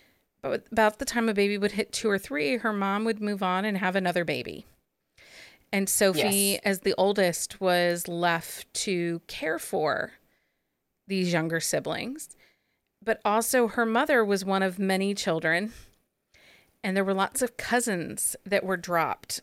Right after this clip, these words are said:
Speaker 1: on Sophie to care for.
Speaker 2: Yeah, so she's been dealing with babies from a very young age.
Speaker 1: Yeah.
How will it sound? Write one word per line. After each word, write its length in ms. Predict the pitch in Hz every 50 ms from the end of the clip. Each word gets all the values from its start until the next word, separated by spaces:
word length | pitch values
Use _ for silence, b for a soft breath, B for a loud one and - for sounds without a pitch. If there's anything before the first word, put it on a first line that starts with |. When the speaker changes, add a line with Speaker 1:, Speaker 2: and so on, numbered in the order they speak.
| _ -
Speaker 1:
on 260 | - 190 185 180 170
Sophie 680 | - - - 175 156 156 - 165 151 131 131 156 - _ -
to 100 | - 196
care 260 | - - 165 147 143
for. 360 | - - 160 147 - - - - _ _ _ _ _ _ _ _ _ _ _ _ _ _ _ _ _ _ _ _ _ _
Speaker 2:
Yeah, 260 | - 123 120 135 139
so 180 | 139 - - 156
she's 240 | - - 196 190 -
been 160 | 196 170 165
dealing 340 | 156 160 151 147 143 139 135
with 240 | 135 135 - - _ -
babies 640 | 170 147 143 139 139 131 123 123 127 135 - - - _ _ _ _ _ _ _ _ -
from 160 | - 165 160
a 80 | 147 143
very 260 | 147 143 139 131 131
young 160 | 120 120 -
age. 400 | - - - - 123 123 - - _ _ _ _ _ _ _ _ _
Speaker 1:
Yeah. 300 | - 202 190 180 175 175